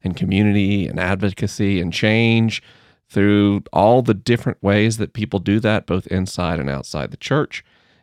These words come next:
It was really, really funny. I don't think I've laughed that hard in a long time. I don't think I've cried that hard in a long time. Uh, it was a wonderful event, and so we are going to do more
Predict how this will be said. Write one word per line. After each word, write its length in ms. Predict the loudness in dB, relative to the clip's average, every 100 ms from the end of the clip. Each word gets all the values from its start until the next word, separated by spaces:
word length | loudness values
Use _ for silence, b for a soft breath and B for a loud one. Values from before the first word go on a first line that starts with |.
| -4
It 140 | -2
was 200 | 0 0
really, 600 | 0 2 4 4 4 4
really 340 | 4 4 4 0
funny. 540 | 0 2 2 0 -2 _ -8
I 160 | -2 0
don't 220 | 0 -2
think 140 | -4
I've 260 | -4 -6 -6
laughed 280 | -4 -2 -4
that 100 | -2
hard 240 | 0 0
in 80 | -2
a 100 | -2
long 320 | 0 0 0
time. 460 | 0 2 2 0 -4 b b b b
I 40 | -4
don't 160 | -2
think 140 | -2 -4
I've 140 | -8
cried 420 | -4 0 2 4
that 140 | 2 2
hard 340 | 2 2 2
in 60 | 0
a 100 | 0
long 260 | 2 0
time. 460 | 0 0 2 0 -2 b b b b _
Uh, 80 | -6 0
it 220 | 0 2
was 340 | 2 4 2 2
a 120 | 0
wonderful 800 | 2 2 4 4 2 -2 -4 -4
event, 320 | -6 -6 -6
and 180 | -6 -6
so 560 | -4 0 2 4 2 0
we 300 | 0 0 0
are 120 | -2
going 340 | 0 0 0 -4
to 100 | -4
do 220 | -2 0
more 500 | 0 2 4 4